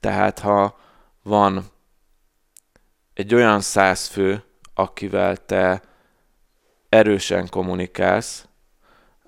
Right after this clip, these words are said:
akkor, ö, akkor, akkor velük simán lehet egy kurzust tesztelni.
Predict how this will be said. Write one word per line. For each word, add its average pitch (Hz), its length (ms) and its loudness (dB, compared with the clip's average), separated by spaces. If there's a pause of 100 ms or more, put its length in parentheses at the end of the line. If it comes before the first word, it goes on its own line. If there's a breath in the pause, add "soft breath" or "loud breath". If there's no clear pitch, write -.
(220)
akkor, 98 1000 -2
ö, 95 400 -4
akkor, 101 480 -4
akkor 95 320 -6
velük 95 300 -2
simán 95 640 -6 (100)
lehet 92 460 -2
egy 95 220 -2
kurzust 98 720 -8
tesztelni. - 720 -8